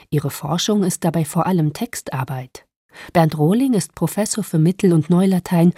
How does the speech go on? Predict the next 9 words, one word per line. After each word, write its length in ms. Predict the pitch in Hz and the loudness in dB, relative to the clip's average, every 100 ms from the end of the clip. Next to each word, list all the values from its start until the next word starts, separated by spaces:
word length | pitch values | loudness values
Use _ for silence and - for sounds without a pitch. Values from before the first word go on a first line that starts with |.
| - | -4
Julia 320 | - 170 156 151 | 0 2 2 0
Weidbrecht 640 | 143 160 - 226 - - | -2 -4 -6 -8 -8 -8
Professorin 640 | - 180 160 - 185 208 | -6 -4 -4 -2 0 0
für 260 | 190 160 143 | -2 -2 -2
ältere 380 | 170 170 196 160 | -2 -2 -2 -2
deutsche 320 | 156 143 - | -2 -2 -2
Sprache 460 | - - 160 160 185 | -4 -2 -4 -2 -2
und 160 | 175 | -2
Literatur. 720 | 185 190 185 190 - 143 135 | -4 -4 -4 -6 -4 -4 -4